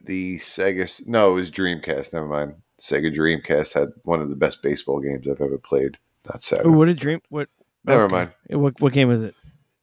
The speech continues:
Speaker 1: I don't remember the name of the game. It was M L B something or other. Like, it was, you know, the, what, whatever the official game was. But the way the, the, the batting control worked was you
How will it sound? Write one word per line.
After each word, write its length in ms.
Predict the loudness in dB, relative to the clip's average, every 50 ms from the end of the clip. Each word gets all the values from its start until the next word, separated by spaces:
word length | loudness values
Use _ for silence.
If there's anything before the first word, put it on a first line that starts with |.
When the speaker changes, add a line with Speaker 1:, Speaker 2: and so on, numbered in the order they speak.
| _ _ 2
Speaker 1:
I 100 | 4 6
don't 140 | 6 8 8
remember 360 | 6 6 6 4 4 4 2
the 140 | 2 2 0
name 240 | 2 2 0 0 0
of 80 | 0
the 80 | -2 0
game. 240 | 2 2 2 2 4
It 40 | 2
was 200 | 2 2 0 0
M 180 | 0 0 2 4
L 160 | 4 4 2
B 500 | 2 0 0 0 0 0 -2 -2 -4 -6
something 320 | -6 -2 -2 -2 -2 -2 -2
or 140 | 0 0
other. 280 | 0 0 0 -2 -2 -4 -12 _ -8
Like, 140 | -6 -4 -2
it 80 | -2 0
was, 320 | -2 -2 -4 -6 -8 -6
you 80 | -4 -4
know, 80 | -2
the, 140 | 0 -2 -2 -2 0
what, 240 | -2 -2 -2 0 2
whatever 260 | 2 2 2 2 0
the 120 | -2 -2
official 360 | -4 -4 -4 -6 -6 -4 -6 -6
game 300 | -2 -2 0 0 0 -2
was. 300 | -2 -4 -4 -6 -10 _ _ -20 -20 -20 _ _ _ _ _ _ -2
But 220 | -2 -2 -4 _ _ _ -16
the 220 | -8 -4 -4 -2
way 420 | 2 4 4 4 4 4 2 0
the, 240 | 0 0 -2 -4 -4 _ -20 -10
the, 320 | -4 0 0 0 0 -2 -6
the 80 | -10 -14
batting 520 | -10 -2 0 4 4 4 2 2 -2 -6
control 500 | -10 -12 -14 -12 -8 -4 -4 -4 -4 -4
worked 340 | -4 -4 -4 -4 -4 -6 -10
was 280 | -10 -8 -8 -8 -8 -10
you 120 | -12